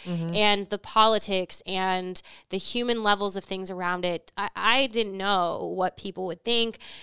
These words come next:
Speaker 2: I keep, like, holding my breath for, like, the, like,
Speaker 1: I
Speaker 2: really
Speaker 1: know.
Speaker 2: bad,
Speaker 1: I'm like,
Speaker 2: like,
Speaker 1: "When am I gonna
Speaker 2: iTunes
Speaker 1: make someone angry?"
Speaker 2: Yeah, I keep waiting for, like, the
Speaker 1: <laughs>
Speaker 2: Apple Podcast. But, you know, I, I get, we get those emails from Bob where he's like, "Yeah, I don't always agree with you, but, like,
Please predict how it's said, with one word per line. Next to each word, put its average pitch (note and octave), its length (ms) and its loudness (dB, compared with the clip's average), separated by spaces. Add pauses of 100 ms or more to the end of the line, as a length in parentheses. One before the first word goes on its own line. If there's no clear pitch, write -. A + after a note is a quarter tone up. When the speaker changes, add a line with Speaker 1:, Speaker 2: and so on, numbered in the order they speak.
(260)
Speaker 2:
I A3+ 140 4
keep, C#4+ 260 0
like, G#3 200 2
holding A3 480 4
my F#3 140 2
breath F3 360 0
for, F#3 160 -4
like, E3 220 -2
the, F#3+ 100 -2
like, F#3 240 2
Speaker 1:
I E3 60 -2
Speaker 2:
really G3+ 240 -2
Speaker 1:
know. - 60 -4
Speaker 2:
bad, F#3 340 6
Speaker 1:
I'm F3+ 60 0
like, F3 240 2
Speaker 2:
like, F3+ 60 4
Speaker 1:
"When A#3+ 140 8
am C#4+ 140 8
I G#3+ 80 8
gonna F3+ 220 6
Speaker 2:
iTunes D#3+ 60 -2
Speaker 1:
make F3 220 2
someone G#3+ 420 4
angry?" F#3+ 560 6
Speaker 2:
Yeah, D#4 140 8
I D#4 60 6
keep F#4 180 6
waiting B3 280 6
for, A#3 120 0
like, G#3 180 4
the - 120 -2
Speaker 1:
<laughs> F#3 120 4
Speaker 2:
Apple F#3 200 2
Podcast. F#3+ 560 2
But, C4 180 4
you C4 100 0
know, B3+ 300 4
I, A3 180 4
I A3 120 2
get, B3 360 0
we A3 140 -4
get C#4 140 2
those A3 180 2
emails F#3+ 300 -4
from G3 100 -10
Bob F3+ 300 2
where F3+ 80 -2
he's F3+ 120 -4
like, F#3 140 -2
"Yeah, F#4+ 120 4
I G#3 60 4
don't A3 120 2
always A#3+ 180 2
agree G#3 200 0
with A#3+ 140 2
you, F3 140 -6
but, - 160 -4
like, F#3+ 160 2